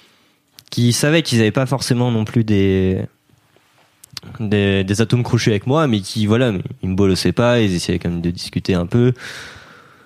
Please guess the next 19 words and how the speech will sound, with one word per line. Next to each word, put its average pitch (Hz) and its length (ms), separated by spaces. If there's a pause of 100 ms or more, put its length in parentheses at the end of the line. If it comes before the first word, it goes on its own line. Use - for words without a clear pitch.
(300)
Et, 101 240
euh, 87 520
bon, 92 180
je - 80
pense - 120
qu'ils 92 80
se - 80
foutaient - 140
un 90 80
peu 95 80
de 95 60
ma 90 100
gueule 98 180
dans 90 100
mon 85 140
dos, 143 160
mais 113 140
voilà, 101 220
ils, 85 340